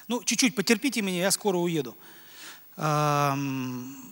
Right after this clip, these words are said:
есть таку-, такая даже дисциплина в библеистике, называется текстология.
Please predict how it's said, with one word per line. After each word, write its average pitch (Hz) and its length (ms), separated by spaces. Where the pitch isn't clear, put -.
есть 208 300
таку-, - 260
такая 220 400
даже 185 300
дисциплина 202 800
в 156 60
библеистике, 190 840
называется 190 600
текстология. 160 840